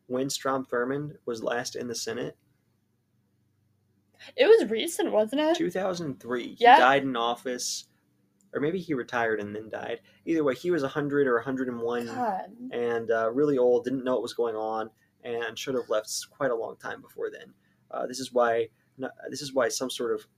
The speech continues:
Speaker 1: age cognitive test needs to be implemented, because one hundred-year-old racists should not be in power anywhere. That's just absurd. Strom Thurmond says to you, "You're the worst damn president we've ever had, and now you've come to finish the job."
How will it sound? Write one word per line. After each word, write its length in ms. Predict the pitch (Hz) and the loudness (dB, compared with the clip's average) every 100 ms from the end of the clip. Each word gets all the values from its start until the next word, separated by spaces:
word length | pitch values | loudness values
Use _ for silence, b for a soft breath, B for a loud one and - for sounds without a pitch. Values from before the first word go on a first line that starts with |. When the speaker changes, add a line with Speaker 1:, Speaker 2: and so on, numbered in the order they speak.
| - | -4
Speaker 1:
age 600 | 120 113 110 - - - _ _ _ - | -2 -2 -4 -6 -6 -8 _ _ _ -16
cognitive 640 | - 123 120 117 110 113 | -4 -2 -2 -4 -6 -6
test 380 | - 120 113 - | -8 -6 -6 -6
needs 200 | 113 107 | -10 -10
to 80 | 117 | -10
be 160 | 110 110 | -8 -8
implemented, 540 | 107 110 107 107 107 _ _ _ _ | -10 -10 -10 -10 -12 _ _ _ _
because 340 | 127 123 120 | -10 -6 -6
one 120 | 120 120 | -6 -8
hundred-year-old 760 | - 135 131 127 123 117 113 | -8 -4 -4 -4 0 2 4
racists 500 | 113 110 - 117 - | 2 -2 -4 -6 -8
should 180 | - 113 | -10 -8
not 220 | 110 104 | -6 -6
be 180 | - 107 | -6 -10
in 120 | 104 | -10
power 500 | 104 113 110 110 107 113 | -10 -10 -6 -6 -6 -8
anywhere. 400 | 113 110 107 107 | -10 -8 -8 -6
That's 160 | 113 - | -8 -10
just 220 | - - | -12 -12
absurd. 460 | - - 113 110 - _ _ _ _ _ _ _ _ _ _ _ _ _ _ _ _ _ | -8 -4 -2 -4 -8 _ _ _ _ _ _ _ _ _ _ _ _ _ _ _ _ _
Strom 320 | - - 147 139 | -10 0 0 2
Thurmond 280 | 156 151 | 0 0
says 240 | - 151 143 | 0 0 0
to 60 | 147 | -2
you, 60 | |
"You're 140 | 143 170 | -2 2
the 100 | 156 | 2
worst 300 | 180 175 - | 4 2 0
damn 200 | 175 156 | -2 -2
president 340 | 180 165 160 | 0 0 0
we've 100 | 160 | 0
ever 200 | 170 160 | 2 2
had, 400 | 151 170 170 160 - | 0 0 0 -2 -4
and 80 | |
now 120 | 156 170 | -2 0
you've 180 | 160 160 | 0 0
come 160 | 185 | -2
to 60 | 156 | -2
finish 300 | - 180 165 | 0 0 0
the 80 | 165 | 0
job." 500 | 170 175 147 113 | 2 4 4 2